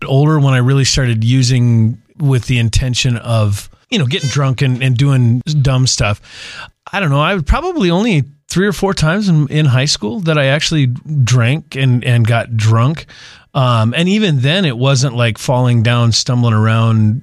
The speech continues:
drunk, 'cause that was just never, just never really part of what I wanted to do. It was later on, after I got older, that I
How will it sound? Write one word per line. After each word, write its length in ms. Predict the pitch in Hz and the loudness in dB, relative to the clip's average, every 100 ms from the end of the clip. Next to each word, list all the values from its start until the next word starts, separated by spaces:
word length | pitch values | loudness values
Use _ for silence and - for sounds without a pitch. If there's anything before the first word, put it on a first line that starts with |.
| - 139 | -2 0
drunk, 360 | 120 113 110 | 2 0 0
'cause 140 | - 120 | 0 0
that 120 | - | 0
was 160 | 156 135 | 0 -2
just 180 | 127 | -2
never, 480 | 131 120 117 107 101 - _ _ _ _ _ _ _ | 0 0 2 0 -2 -6 _ _ _ _ _ _ _
just 160 | 135 139 | -4 0
never 240 | 143 127 | 0 2
really 260 | 113 123 113 | 2 2 0
part 300 | - 127 120 | -2 -2 0
of 320 | 107 98 120 - - | 0 -2 -4 -8 -8
what 260 | 127 117 113 | -4 -2 0
I 120 | 113 | 0
wanted 440 | 101 110 117 107 | 0 0 0 0
to 100 | 117 | -2
do. 360 | 98 117 131 120 | -2 0 2 2
It 80 | 117 | 0
was 200 | 113 117 | 0 0
later 280 | 135 120 113 | -2 0 2
on, 320 | 123 117 107 | 2 2 2
after 320 | 104 - 113 | 0 -2 -2
I 80 | 104 | 0
got 300 | 107 101 - _ - | 0 -2 -6 _ -8
older, 340 | 117 123 104 | -2 -2 0
that 160 | 101 92 | 0 0
I 120 | 95 | -2